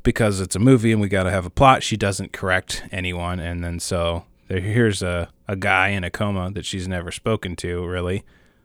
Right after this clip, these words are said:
other than, you know, a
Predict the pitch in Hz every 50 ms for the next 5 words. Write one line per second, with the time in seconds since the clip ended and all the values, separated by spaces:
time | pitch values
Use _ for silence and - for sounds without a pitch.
0 | _ _ - 95 92 90 90 87 90 85 82 82 87 95 - - - - _ -
1 | 104 92 85 90 87 87 - - - - - - - - _ _ _ - 95 87
2 | 82 82